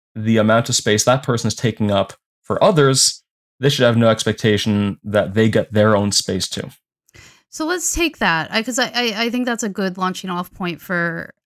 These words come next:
Speaker 2: a, a little bit of a deeper conversation, maybe just a quick touch upon, because it is a big conversation,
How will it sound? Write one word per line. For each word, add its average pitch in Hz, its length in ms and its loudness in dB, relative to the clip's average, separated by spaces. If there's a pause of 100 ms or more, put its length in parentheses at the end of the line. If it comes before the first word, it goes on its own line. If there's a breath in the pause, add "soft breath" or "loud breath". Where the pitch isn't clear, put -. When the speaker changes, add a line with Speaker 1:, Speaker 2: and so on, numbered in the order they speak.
(540)
Speaker 2:
a, 190 320 -2
a 190 180 -4
little 202 220 -2
bit 185 200 -4
of 180 120 -2
a 185 60 -2
deeper 180 340 -6
conversation, 175 800 -6
maybe 196 260 -2
just 262 200 -4
a 240 60 -6
quick - 280 -12
touch - 260 -10
upon, 175 260 -4
because 170 260 -8
it 180 120 -10
is 196 180 -6
a 196 60 -4
big 175 200 -8
conversation, 170 920 -8